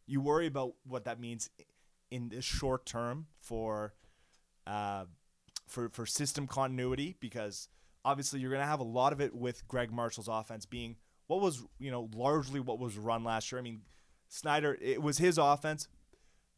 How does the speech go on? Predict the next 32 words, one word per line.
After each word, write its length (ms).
but 140
it 80
was 160
adapted 500
from 160
Greg's. 540
So, 500
you 140
know, 200
th-, 340
it 140
won't 240
be 120
super, 480
super 320
difficult 420
for 100
them 260
to, 360
uh, 300
reintegrate 600
if, 220
if 200
Greg 240
Marshall 300
does 300
end 100
up 100
calling 460
the 80
offense 400
again, 460